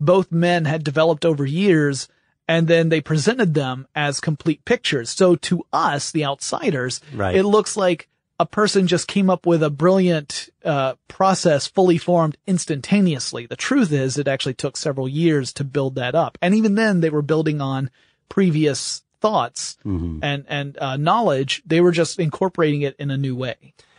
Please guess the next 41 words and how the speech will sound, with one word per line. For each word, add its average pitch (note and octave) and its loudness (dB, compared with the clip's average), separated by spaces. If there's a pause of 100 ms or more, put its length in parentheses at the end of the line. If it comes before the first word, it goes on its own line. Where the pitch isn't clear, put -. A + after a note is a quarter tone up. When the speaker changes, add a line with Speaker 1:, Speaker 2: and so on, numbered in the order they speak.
(220)
Speaker 2:
Yeah, F3+ 4
but C#3 2
what C#3 2
about C3+ 2
the A2+ -4
lasers? G#2+ -2 (320)
Speaker 1:
Okay, B3+ 2
so A3+ 2
lasers C#4+ 2
are G#3 6
an F3+ 4
issue, E3+ 2
right? F3 4
Speaker 2:
<laughs> F#3+ 2
Speaker 1:
Um, F#3+ 4
I'm G#3+ 0
glad D4 2
you F#3+ 0
brought G3 2
up F#3+ 2
lasers. D#3 0 (220)
One A3+ 4
of C4 4
the F#3 4 (180)
things F3+ 2
that D3+ 2
have, D3 -4 (240)
has D#3+ 0
often G3+ 2
been D3 0
attributed C#3 -2
to C3+ -4
Area C3 -4
fifty-one B2 -8 (640)
is E3 2 (360)
energy G#3 2
weapons. - -6 (240)
Speaker 2:
Mm-hmm. F2+ -6
Speaker 1:
So, D#3+ 2 (120)
uh, D#3 2
this F#3 -2